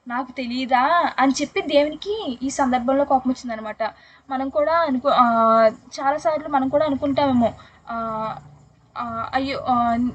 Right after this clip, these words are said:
నీ-, నీ-, నేనే ఎందుకు, నాకే ఎందుకు ఈ శ్రమలు?" అని చెప్పి మనం అనుకుంటూ ఉంటాం. కాకపోతే మన ఫ్యూచర్ అనేది మనకు తెలీదు. ఆ, ఇన్ని శ్రమలు మనం ఇప్పుడు అనుభవిస్తేనే ఫ్యూచర్లో మనం, ఆ, అత్యున్నతమైన ఫలం మనం పొందుకుంటామేమో.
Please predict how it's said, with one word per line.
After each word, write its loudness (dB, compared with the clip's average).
నీ-, 2
నీ-, 4
నేనే 4
ఎందుకు, -4
నాకే 0
ఎందుకు -4
ఈ 0
శ్రమలు?" -2
అని -4
చెప్పి -12
మనం -4
అనుకుంటూ -2
ఉంటాం. 0
కాకపోతే -8
మన -4
ఫ్యూచర్ -8
అనేది -8
మనకు -10
తెలీదు. -10
ఆ, -4
ఇన్ని -2
శ్రమలు -4
మనం -2
ఇప్పుడు -2
అనుభవిస్తేనే -2
ఫ్యూచర్లో -2
మనం, -4
ఆ, -4
అత్యున్నతమైన -2
ఫలం -2
మనం 0
పొందుకుంటామేమో. 2